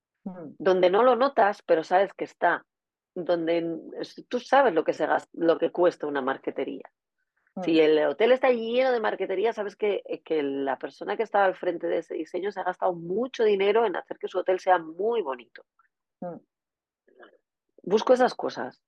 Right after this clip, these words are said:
Speaker 2: Ese,
Speaker 1: Mm.
Speaker 2: ese aura, esa esencia, ese alma que tú dices.
Speaker 1: Mm.
Speaker 2: Pero tien-, tiene que tener ese punto romántico, ese punto de, de, o sea,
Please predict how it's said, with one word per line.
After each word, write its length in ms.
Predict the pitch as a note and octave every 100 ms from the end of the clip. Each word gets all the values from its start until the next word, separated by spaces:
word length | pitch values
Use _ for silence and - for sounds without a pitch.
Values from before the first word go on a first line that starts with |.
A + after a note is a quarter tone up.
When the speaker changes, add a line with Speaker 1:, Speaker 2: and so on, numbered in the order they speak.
| _ _ _ _ _
Speaker 2:
Ese, 320 | F3+ F3 A#3
Speaker 1:
Mm. 100 | G#3+
Speaker 2:
ese 180 | G#3 A3+
aura, 480 | F#3+ F#3+ G3 E3+ D3+
esa 180 | D#3 F#3
esencia, 680 | F3 E3 E3+ - C#3+ C3 D3
ese 200 | - F3+
alma 280 | E3 E3
que 80 | D#3+
tú 120 | C#3+
dices. 520 | D3 D3 - C3 C3+ _ _ _ _ _ -
Speaker 1:
Mm. 120 | D#3 -
Speaker 2:
Pero 180 | E3
tien-, 340 | - E3 E3 - _ -
tiene 220 | F3 F#3
que 120 | G3
tener 280 | F#3+ F3+ F3+
ese 180 | F3+ F3
punto 280 | F3 E3 D#3
romántico, 800 | C#3 D3 F3 D#3+ D3+ - C#3+ C#3+
ese 280 | C#3 - F3
punto 380 | E3+ E3+ E3+ D#3
de, 220 | D3+ D3
de, 340 | - D3 C#3 -
o 200 | _ _
sea, 260 | F#3 D3+